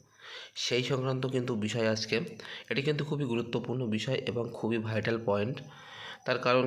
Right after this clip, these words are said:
কিন্তু মৃত ব্যক্তির সমস্ত ডকুমেন্ট কিন্তু সারেন্ডার করা উচিত। তো চলুন বেশি কথা না বাড়িয়ে ভিডিওটি শুরু করি।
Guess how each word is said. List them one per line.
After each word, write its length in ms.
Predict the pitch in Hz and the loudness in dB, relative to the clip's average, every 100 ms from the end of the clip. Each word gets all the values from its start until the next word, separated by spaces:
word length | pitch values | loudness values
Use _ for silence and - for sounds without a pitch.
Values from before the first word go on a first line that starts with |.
| 127 | 4
কিন্তু 220 | 131 131 131 | 0 0 0
মৃত 200 | 110 107 | 0 2
ব্যক্তির 460 | 113 104 104 - 110 - - _ _ _ _ - - _ - - | 4 4 2 -2 -2 -4 -16 _ _ _ _ -20 -20 _ -12 -2
সমস্ত 280 | 113 110 113 110 | 0 2 2 2
ডকুমেন্ট 360 | 104 110 117 117 | 0 2 2 2
কিন্তু 140 | 113 113 113 | 0 -2 0
সারেন্ডার 300 | 104 104 104 | 0 2 2
করা 140 | 107 101 98 | 2 2 2
উচিত। 240 | 117 131 127 - - - - - - - | -2 -2 -6 -12 -18 -16 -14 -14 -10 -6
তো 100 | 117 | 0
চলুন 220 | 127 135 127 | 2 4 4
বেশি 140 | 113 127 113 | 2 2 0
কথা 140 | 117 123 | 2 2
না 60 | |
বাড়িয়ে 280 | 120 120 131 170 - | 2 2 0 -2 -4
ভিডিওটি 260 | 127 110 113 | 0 2 2
শুরু 220 | - 104 95 | 0 0 2
করি। 160 | 101 | 2